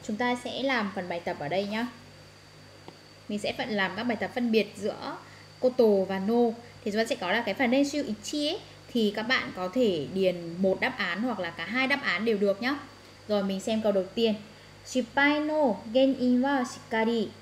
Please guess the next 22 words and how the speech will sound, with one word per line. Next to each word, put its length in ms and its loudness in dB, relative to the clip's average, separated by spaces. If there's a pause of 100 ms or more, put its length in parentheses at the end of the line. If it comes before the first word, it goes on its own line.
(600)
A, 80 6
B, 300 4 (260)
C, 0 -
chúng 340 -2
ta 80 -2
có 120 -4
đáp 120 0
án 120 -2 (140)
A 120 4
là 460 4 (340)
"Junbi 420 6
o 60 2
shinakata 680 -2
no 360 4
desu." 240 0 (880)
B, 60 -2 (320)
"Junbi 480 6
shimasen 680 4
deshita." 340 0 (540)
C, 80 -6
"Junbi 720 2
shinakata 800 -2